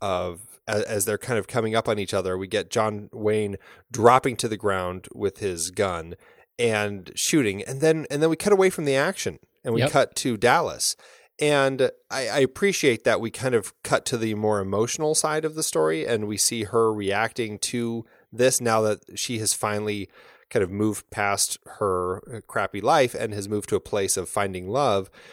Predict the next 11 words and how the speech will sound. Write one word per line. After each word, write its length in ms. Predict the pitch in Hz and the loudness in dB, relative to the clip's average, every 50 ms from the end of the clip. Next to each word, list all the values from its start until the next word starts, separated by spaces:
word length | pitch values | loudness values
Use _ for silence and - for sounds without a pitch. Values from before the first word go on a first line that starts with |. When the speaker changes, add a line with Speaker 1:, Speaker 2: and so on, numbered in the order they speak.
| - _ - | -20 _ -8
Speaker 1:
you 80 | - 101 | -4 -2
know, 100 | 95 98 | -2 -2
and 80 | 98 - - | -2 -2 0
all 160 | 113 113 107 | 2 2 2
of 60 | 98 | 2
a 40 | 95 | 2
sudden 360 | - - 117 104 95 90 92 | 2 2 2 2 0 -2 -4
now 200 | 92 92 92 92 | -4 -2 -2 -2
she's, 400 | 90 - 98 92 87 85 - - - 98 98 95 - | -4 -4 -6 -6 -2 0 0 -2 -2 -6 -20 -20 -16
you 140 | - 95 | -12 -10
know, 200 | 90 80 73 - | -8 -8 -10 -12